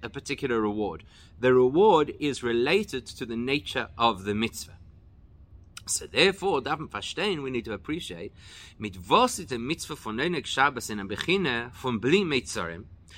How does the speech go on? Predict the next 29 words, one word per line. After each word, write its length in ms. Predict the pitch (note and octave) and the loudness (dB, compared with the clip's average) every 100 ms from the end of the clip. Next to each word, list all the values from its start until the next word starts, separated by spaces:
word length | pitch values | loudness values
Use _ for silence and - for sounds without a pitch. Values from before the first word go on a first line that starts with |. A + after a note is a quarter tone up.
| - - | -20 -4
What 240 | A2 G3 | 6 6
about 460 | A#3+ - D3+ C#3 B2 | 6 4 4 4 2
showing 440 | - E3 D#3+ C#3 | -4 0 0 -2
the 100 | G#2+ | -6
pleasure 640 | - - C#3 F#3 F#3+ C3+ A2+ | -8 -10 2 2 4 0 -2
and 120 | A2 | -6
experiencing 580 | G2+ - - E3 E3+ C3 | -8 -10 -2 -2 -2 -8
the 80 | G2+ | -10
pleasure 380 | - D3 C#3 A2+ | -10 -8 -6 -6
of 80 | |
Shabbos 420 | - C#3 A#2 F#2+ - | 0 2 2 -4 -6
is, 340 | C3+ A#2+ G2 - - - - | -2 -2 -2 -10 -20 -20 -8
so 180 | - B2+ | 2 4
to 120 | A#2 | 4
speak, 320 | - C#3 G2+ | 0 -4 -4
infinite? 640 | - D#3 F#3 C3 G2 B2+ - - - - | -4 -4 -2 -6 -6 -8 -12 -20 -20 -10
Was 300 | G2 A#2 G#2 | 2 2 4
der 180 | C#3 E3+ | 2 0
Far 420 | - - A3 F#3+ | 0 4 6 6
is 180 | D#3+ C#3 | 2 -2
a 120 | C#3 | -4
schar 500 | C3 D3+ - - G3 | -2 -4 -2 4 4
anach 280 | D#3 D#3+ D#3 | 6 2 0
le 100 | D3+ | -4
bli 160 | C3 D3 | -4 -6
Meitzorim, 520 | D3 C#3+ F#3+ F3 D3 | -6 -2 0 0 0
for 120 | D3 | -4
which 220 | D3 D#3+ | -6 -6
reason 480 | C#3 G3+ F3 B2 B2+ | -2 -2 0 -4 -8